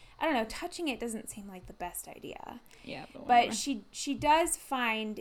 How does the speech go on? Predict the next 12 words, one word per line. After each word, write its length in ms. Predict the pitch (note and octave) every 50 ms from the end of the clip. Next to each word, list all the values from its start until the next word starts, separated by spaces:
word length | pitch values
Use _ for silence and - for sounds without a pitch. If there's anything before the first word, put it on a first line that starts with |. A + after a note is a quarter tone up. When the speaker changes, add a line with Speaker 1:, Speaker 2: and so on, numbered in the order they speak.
| - - -
Speaker 1:
inside 920 | - B3 B3 B3 B3+ A#3+ - - - A#3+ A3 G#3+ G#3+ G#3+ A3 A3 F#3 - -
the 100 | G#3 G3
bundle 400 | - G3 F#3+ F#3 F#3 G3 F#3+ F3+
of 140 | F3 -
sticks 360 | - - - F3+ - - - -
is 140 | - G3+
a 60 | G#3 G#3
piece 400 | - - - C#4 C#4+ C#4+ C#4+ -
of 160 | - A#3+ A3
Josh's 420 | - A3 G3+ G3+ G3+ - G3 G3
clothing, 720 | - - - - G3 F#3+ F#3 F3 E3+ E3+ E3+ F3 F3+ - -
which, 380 | G#3+ G#3+ G#3 G#3 - - -